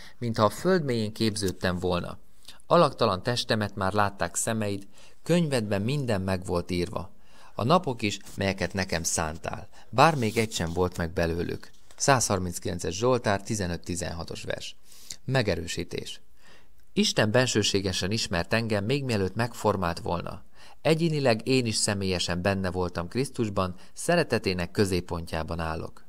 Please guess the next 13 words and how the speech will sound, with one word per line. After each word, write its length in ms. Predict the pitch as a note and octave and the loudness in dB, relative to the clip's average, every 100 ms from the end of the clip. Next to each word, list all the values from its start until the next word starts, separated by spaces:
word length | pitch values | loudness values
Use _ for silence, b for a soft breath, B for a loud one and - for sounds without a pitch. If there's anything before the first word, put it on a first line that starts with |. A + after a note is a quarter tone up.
| - - - - | -14 -14 -14 -6
Beszélgetés. 840 | - A#2 - D#2+ - - - - - - B B B B | -2 0 0 -2 -2 -6 -6 -8 -12 -14 B B B B
Mondjátok 540 | C3 G3+ F#3 G2+ F#2+ - | 4 6 6 2 0 2
el 80 | |
egymásnak, 540 | G2 B2+ A#2 G#2 G2+ G2 | 2 2 0 -2 -4 -4
hogy 140 | F#2+ | -4
ti 120 | F#2+ | -2
vajon 260 | E3+ B2 G#2 | 2 4 2
hogyan 400 | A2 F3+ A2+ F#2 | 0 0 0 0
láttátok 640 | G2 G2+ - F2 F2 G2 | 0 -2 -2 -4 -4 -6
meg, 420 | F#2 G#2 A#2 - - | -2 0 0 -4 -8
hogy 160 | F#2+ - | -6 0
kicsoda 400 | B2+ - E2 F2 | 0 0 -2 -2
Krisztus. 640 | - E2 - - - | -2 -4 -4 -8 -8